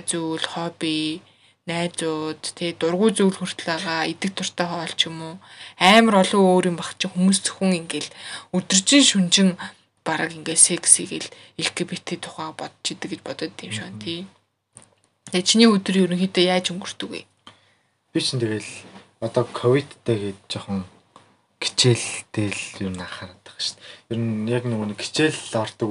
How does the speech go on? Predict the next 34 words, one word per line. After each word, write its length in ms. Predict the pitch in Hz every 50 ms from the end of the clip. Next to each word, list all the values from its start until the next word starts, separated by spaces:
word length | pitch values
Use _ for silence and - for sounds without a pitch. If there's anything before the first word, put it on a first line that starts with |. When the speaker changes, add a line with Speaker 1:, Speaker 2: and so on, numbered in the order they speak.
| 104 98
Speaker 2:
өдрүүд 280 | - - 104 101 101 - - _ _
би 80 | - 101 95 -
чинь 240 | - - 101 98 101 - _ _ _ _ _ _ _ _ _ _ _ _ _ _ _ - - - _ _ -
өглөө 240 | 104 95 - 170 151
гараад 240 | 143 143 151 165 156 -
л 40 | 110 95
орой 160 | 98 92 -
ирдэг 160 | - - -
ус 240 | _ _ _ - _
хичээлтэй 480 | - - - - 95 - - - 101
л. 80 | 95 - _ _ _ _ _ _ _ _ _ _ _ _ _ _ _ _
Манай 240 | 107 117 123 120 -
сургууль 240 | - 104 98 - -
чинь 160 | - - 95
амар 240 | 92 92 95 95 98
орой 160 | 104 104 104
тартаад 400 | - - - _ _ _ _ _ _ _ _
тэгэл. 240 | _ _ - _ _ - - - _ -
Одоо 240 | 107 - - 170
болохоор 220 | 151 - 151 135 123 110 98
бас 400 | - - - - - - - - -
нөгөө 160 | 101 95 92 92 92
нэг 60 | 95 95
ийш 240 | 101 101 - - 104
юм 80 | 95
бэлтгэл 320 | - - _ - - - _
энэ 80 | 95 _ _
төр 80 | 95
хийдэг. 280 | 92 87 87 _ _ _ _ _ _ _ _ _ _ _ _ _ _ _ _ _ _
Жоохон 240 | - 98 - 95 90
орой 160 | 90 - _
идчихэж 260 | _ _ - - _ - -
байгаа. 160 | 92 90 _ _ _ _
Тэгэл. 400 | _ 98 _ _ _ - - _